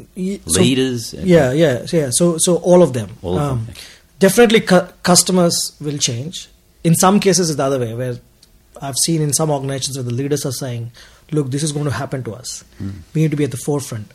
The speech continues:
Speaker 1: and we need to make this happen." In other cases, it's the fringe. It's these champions at the, at the fringe who are seeing that the world is changing, the organization is not changing, so they're pushing for it.
Speaker 2: Hmm.
Speaker 1: So you actually see all of them.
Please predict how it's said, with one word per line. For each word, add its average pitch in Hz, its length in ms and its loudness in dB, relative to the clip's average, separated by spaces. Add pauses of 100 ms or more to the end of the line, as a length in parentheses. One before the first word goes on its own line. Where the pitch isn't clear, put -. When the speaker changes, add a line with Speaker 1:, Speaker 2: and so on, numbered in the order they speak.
(100)
Speaker 1:
and 135 120 -4
we 135 60 0
need 143 160 2
to 135 40 -4
make 123 200 -4
this 120 140 -4
happen." - 380 -18 (520)
In 175 140 6
other 160 220 4
cases, 151 680 0 (260)
it's 156 220 -4
the 139 420 -4 (120)
fringe. 139 600 -2 (720)
It's 147 180 0
these 156 260 0 (200)
champions 165 560 2
at 147 100 0
the, 131 140 -6 (180)
at 143 120 -8
the 143 60 -2
fringe 147 580 -2 (320)
who 160 160 2
are 151 60 4
seeing 180 480 6
that 156 160 4
the 143 80 -2
world 151 320 0
is 139 240 -2
changing, 135 580 -4
the 135 80 -4
organization 143 420 -2
is 123 120 -8
not 131 180 -6
changing, 127 260 -4
so 151 160 -4
they're 135 120 -4
pushing 139 360 -6
for 123 200 -10
it. 104 120 -14 (100)
Speaker 2:
Hmm. 101 240 -6 (220)
Speaker 1:
So - 120 -2
you 175 200 6
actually 214 280 2
see 190 200 2
all 151 220 2
of 151 120 -2
them. 120 140 -12